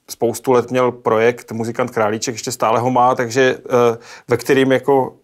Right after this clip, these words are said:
eh, dělal rozsáhlé texty i, takže si myslím, že ta, ta ostýchavost nebyla, spíš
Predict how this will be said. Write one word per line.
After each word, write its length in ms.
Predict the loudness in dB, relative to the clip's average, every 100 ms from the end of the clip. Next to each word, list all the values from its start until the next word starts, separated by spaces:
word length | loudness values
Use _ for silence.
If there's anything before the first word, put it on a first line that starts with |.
| _ _ -4
eh, 300 | 0 0 -2
dělal 440 | -2 0 2 2 2
rozsáhlé 560 | 0 0 0 2 0
texty 380 | 0 -4 -8 -6
i, 320 | -4 -4 -6
takže 300 | -8 -12 -10
si 80 | -8
myslím, 200 | -8 -6
že 80 | -6
ta, 240 | -2 -4 -4 -20 -20 -18
ta 80 | -8
ostýchavost 640 | -8 -6 -6 -2 -2 -2
nebyla, 320 | -2 0 0 -2
spíš 1200 | -6 _ _ _ _ -10 -6 -6 -8 -12 -14